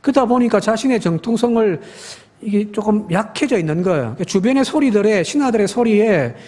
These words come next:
이게 흔들릴 수밖에 없는 거죠. 그러다 보니까 이제 문제는 이 당시에 여러 민족들도 마찬가지고 바벨론에 대항하는, 항거하는 그런 움직임들이 많고 민족주의적인 어떤 운동들이 막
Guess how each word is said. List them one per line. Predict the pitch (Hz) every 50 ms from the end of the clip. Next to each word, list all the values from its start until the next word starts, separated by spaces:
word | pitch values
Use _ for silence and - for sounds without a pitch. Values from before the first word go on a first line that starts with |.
| -
이게 | - -
흔들릴 | 190 - 233 247 262 311 302 294
수밖에 | 233 - 208 208 202 - 180
없는 | 143 131 139 156
거죠. | 170 202 156 - 120 104 101 - - - _ _ _ _ _ _ _ _ _ - - _ _ _ _ _ _ _ _
그러다 | - - - 262
보니까 | 262 262 254 - 233
이제 | 226 220
문제는 | 208 180 170 170 170 214 226 220 214 208 214 214 - - - - - - _
이 | - 262
당시에 | 214 226 196 196 190 185 - 247 220 202 180 180 175 175 - - - - - - - -
여러 | 147 151 156 170 202 233 247 240 233 233
민족들도 | 220 240 254 247 247 220 - - 196 180 190 185
마찬가지고 | 170 151 147 - 165 170 170 185 180 185 165 170 160 151 190 220 240 226
바벨론에 | 175 135 135 147 165 185 214 226 233 226 220 214 220 220 220
대항하는, | - 160 139 - 139 170 208 214 214 220 214 170
항거하는 | 151 - - 190 190 196 220 240 240 254 269 269 269 262 302 - - - - - -
그런 | - 226 269 262
움직임들이 | 240 190 180 208 226 226 196 202 185 208 240
많고 | 214 151 123 123 - - 165 147 123 104 107 - - - - - -
민족주의적인 | - 180 247 311 311 311 262 - - - - 254 233 214 196 165 185 180 180 185 185
어떤 | 175 185 - 180 170
운동들이 | 165 156 151 156 190 202 202 202 190 165
막 | 147 -